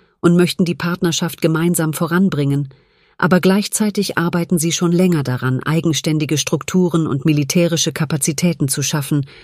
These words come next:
um zur Not ihre Interessen ohne die U S A verteidigen zu können. Donald Trump hat die Politik nochmal an die Spitze getrieben mit seiner autoritären Haltung, und es gibt durchaus Versuche, dagegen zu halten,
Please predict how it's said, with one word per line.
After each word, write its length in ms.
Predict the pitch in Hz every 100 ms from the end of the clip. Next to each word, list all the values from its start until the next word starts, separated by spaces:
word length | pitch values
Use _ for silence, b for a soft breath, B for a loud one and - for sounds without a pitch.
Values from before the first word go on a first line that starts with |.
| B B
um 120 | 185
zur 160 | - 170
Not 300 | 170 190 208
ihre 200 | 165 160
Interessen 580 | 156 160 151 165 - 165
ohne 320 | 185 196 165
die 160 | 156
U 160 | - 175
S 280 | - 143 -
A 140 | 156 151
verteidigen 600 | 156 139 165 139 135 127
zu 140 | 131
können. 400 | - 131 123 131 _ _ _ _ _ _ _ _ -
Donald 300 | 190 214 202
Trump 300 | 220 220 214
hat 100 | 208
die 80 | 208
Politik 460 | 202 190 - 220
nochmal 340 | 202 - 190 160
an 100 | 175
die 80 |
Spitze 360 | 175 - 214 165
getrieben 440 | 143 143 151 143
mit 140 | 143 143
seiner 300 | 143 147 139
autoritären 720 | 160 165 165 139 165 165 151
Haltung, 400 | 175 175 160 143 b b b b b
und 160 | 214
es 100 | 208
gibt 240 | - 226 -
durchaus 400 | 233 233 175 208
Versuche, 460 | 208 170 226 -
dagegen 400 | 156 147 165 165
zu 180 | 143 160
halten, 380 | 156 151 151 143